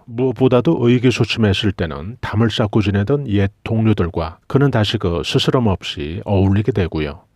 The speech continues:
사람이 그 적극적으로 바뀌게 되는 거죠. 그런 삶이 그 몇 년 반복이 되니까요. 지금은 그 누가 봐도 그가 그 레드카펫 위에서 그 전성기 시절을 누릴 때보다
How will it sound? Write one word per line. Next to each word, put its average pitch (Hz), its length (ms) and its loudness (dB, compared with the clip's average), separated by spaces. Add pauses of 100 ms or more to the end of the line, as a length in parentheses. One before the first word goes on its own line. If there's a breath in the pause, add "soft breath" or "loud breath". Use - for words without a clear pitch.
(140)
사람이 101 380 0
그 151 120 4
적극적으로 120 680 0
바뀌게 135 460 -2
되는 87 240 0
거죠. 76 560 -6
그런 127 260 4
삶이 123 320 0
그 147 180 2
몇 107 200 4
년 107 180 4
반복이 98 460 0
되니까요. 80 760 -4
지금은 110 420 0
그 139 160 2
누가 104 280 2
봐도 82 500 -4
그가 101 280 -2
그 127 340 0
레드카펫 110 680 2
위에서 98 380 2
그 80 240 -4
전성기 107 420 0
시절을 120 460 2
누릴 110 240 4
때보다 82 580 -4